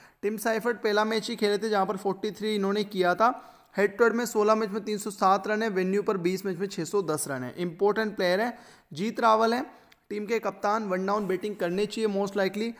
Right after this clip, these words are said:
बावन और सोलह इन्होंने किए हैं। हेड टू हेड में नौ मैच में एक सौ सोलह, वेन्यू पर पाँच मैच में उनतालीस है। जॉय कार्टर पहले में इक्कीस, दूसरे में आठ है। हेड टू हेड में छः मैच में छियालीस, वेन्यू पर छः मैच में एक सौ चौंसठ रन है। वेन्यू पर रिकॉर्ड अच्छा है, लेकिन हेड टू हेड में रिकॉर्ड बहुत ख़राब है।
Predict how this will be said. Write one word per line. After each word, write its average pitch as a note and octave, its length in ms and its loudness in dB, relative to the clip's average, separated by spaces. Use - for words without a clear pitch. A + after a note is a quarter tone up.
बावन F#3 380 4
और G#3+ 120 0
सोलह F#3+ 320 2
इन्होंने G3+ 300 0
किए G3+ 240 0
हैं। G3 100 -2
हेड F3+ 200 -2
टू G#3 80 4
हेड G3+ 80 4
में G3+ 120 0
नौ F#3+ 180 0
मैच G3 220 -2
में G3 60 -2
एक F#3 100 -6
सौ F#3+ 100 0
सोलह, F#3 340 2
वेन्यू F3 320 0
पर F#3+ 180 -2
पाँच E3 320 -2
मैच E3 100 -6
में G3+ 100 -4
उनतालीस C#3+ 540 -2
है। C3 120 -8
जॉय G3+ 240 4
कार्टर A3 340 2
पहले G3+ 260 0
में G#3+ 140 0
इक्कीस, F#3+ 360 -2
दूसरे F#3 320 -4
में G3 200 -2
आठ F#3 300 2
है। A3 140 -2
हेड F#3+ 220 0
टू A#3 60 4
हेड A3 100 4
में A#3 100 -2
छः A3 200 -2
मैच G#3 140 -2
में A3 100 -4
छियालीस, G3 540 0
वेन्यू F#3 260 0
पर G3+ 120 -2
छः F#3+ 220 -4
मैच F3+ 200 -4
में F#3+ 80 -2
एक F#3 100 -6
सौ G#3+ 120 -4
चौंसठ D#3+ 420 -4
रन C3+ 120 -4
है। B2+ 80 -6
वेन्यू F#3 280 0
पर A3 120 0
रिकॉर्ड G#3+ 280 4
अच्छा G#3 200 -2
है, A3+ 60 0
लेकिन A3 180 -2
हेड D#3+ 200 -2
टू F#3+ 80 -2
हेड F3+ 80 -2
में F#3 100 -2
रिकॉर्ड F3 260 0
बहुत D3 440 -2
ख़राब C3 280 -4
है। B2 100 -10